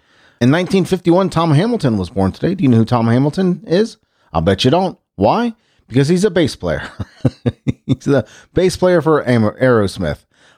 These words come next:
Born today in nineteen fifty-one. Happy birthday, Tom Hamilton. And Val Kilmer, I'll be your Huckleberry, was born today in nineteen fifty-nine. Great role as Doc Holliday in Tombstone.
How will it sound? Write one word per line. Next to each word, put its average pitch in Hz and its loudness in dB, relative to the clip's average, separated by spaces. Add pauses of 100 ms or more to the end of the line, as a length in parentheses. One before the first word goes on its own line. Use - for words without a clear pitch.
(120)
Born 113 2
today 117 0
in 104 2
nineteen 120 0
fifty-one. 87 -4
Happy 107 0
birthday, 117 2
Tom 107 -2
Hamilton. 82 -2 (340)
And 120 2
Val 156 2
Kilmer, 240 0 (500)
I'll 78 -2
be 233 0
your 113 4
Huckleberry, 127 -2 (180)
was 104 0
born 127 2
today 147 0
in 113 4
nineteen 127 0
fifty-nine. 123 0 (500)
Great 123 2
role 127 2
as 90 -2 (800)
Doc 123 0
Holliday 139 2
in 92 -4 (260)
Tombstone. 160 0